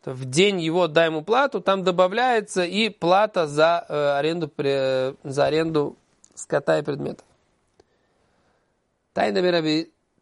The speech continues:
Тани д Раби Ханания оймер. Кра вело таво алав ашемеш кианиху. Говорит стих Торы так. Так сказал Тора. «Вело таво и не придёт алав шемеш на него солнце, кианиху, ибо бедный он».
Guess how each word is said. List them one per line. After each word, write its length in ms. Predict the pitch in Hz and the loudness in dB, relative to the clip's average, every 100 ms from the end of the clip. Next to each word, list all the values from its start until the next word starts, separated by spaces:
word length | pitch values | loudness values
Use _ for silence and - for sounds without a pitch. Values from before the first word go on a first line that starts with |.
| - | -4
Тани 640 | 170 202 196 180 175 175 | -2 0 0 0 0 -4
д 280 | 170 151 160 | -6 -4 -4
Раби 300 | 156 156 160 | 0 0 0
Ханания 540 | 151 147 151 170 170 151 | 0 0 2 0 2 0
оймер. 320 | 156 147 127 | 0 -2 -4
Кра 500 | - - 160 196 190 | -8 0 4 4 2
вело 320 | 160 147 165 | -2 -2 0
таво 440 | 165 143 135 170 156 | 0 0 2 2 2
алав 200 | 151 139 | 0 -2
ашемеш 560 | 127 185 185 143 160 _ _ _ _ _ | -4 -2 -2 -4 -8 _ _ _ _ _
кианиху. 640 | - 160 151 175 147 - _ _ _ _ _ - - _ _ | -2 0 2 0 -2 -6 _ _ _ _ _ -20 -20 _ _
Говорит 280 | 147 175 220 | -2 -2 -2
стих 200 | - 170 | -4 0
Торы 200 | 190 175 | 2 2
так. 320 | 156 143 - _ _ _ _ _ _ _ _ _ _ _ _ _ | 0 -4 -6 _ _ _ _ _ _ _ _ _ _ _ _ _
Так 180 | - 170 | -4 -4
сказал 260 | - 156 139 | 2 2 2
Тора. 200 | 143 - | -2 -8
«Вело 400 | 139 151 202 269 | -6 0 2 2
таво 420 | - 165 156 196 | 2 0 2 0
и 60 | 170 | -2
не 160 | 202 | -2
придёт 400 | 180 160 160 160 - | -2 -2 0 -2 0
алав 360 | 151 156 143 | 2 2 0
шемеш 280 | - 143 147 | -2 -4 -2
на 60 | 143 | -2
него 220 | 143 147 | -2 -2
солнце, 340 | 151 165 180 | -2 -2 -2
кианиху, 760 | 156 - 175 160 180 226 165 135 | -2 2 2 2 -2 -2 -2 -2
ибо 160 | 135 | -2
бедный 360 | 139 175 165 127 | 2 2 2 -4
он». 140 | - | -6